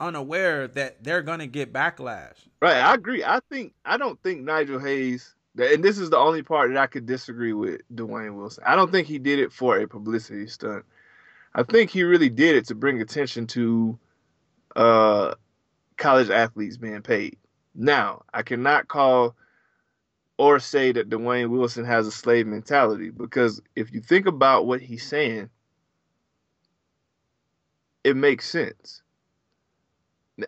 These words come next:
Speaker 2: I, I'm gonna tell you why it makes sense.
Speaker 1: Okay.
Speaker 2: I come from a single parent household. I was blessed enough to get a scholarship out of high school. I went in the Air Force after, you know,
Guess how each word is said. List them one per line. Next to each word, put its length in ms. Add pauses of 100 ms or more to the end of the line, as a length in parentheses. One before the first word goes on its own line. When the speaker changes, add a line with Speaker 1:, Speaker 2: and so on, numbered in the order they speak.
(100)
Speaker 2:
I, 120 (200)
I'm 140
gonna 120
tell 200
you 160
why 320
it 120
makes 260
sense. 240 (120)
Speaker 1:
Okay. 300 (1300)
Speaker 2:
I 100
come 240
from 220
a 60
single 280
parent 280
household. 540 (220)
I 140
was 160
blessed 500
enough 460 (960)
to 140
get 180
a 240
scholarship 640
out 160
of 120
high 160
school. 560
I 80
went 200
in 120
the 60
Air 160
Force 360 (300)
after, 600
you 160
know, 260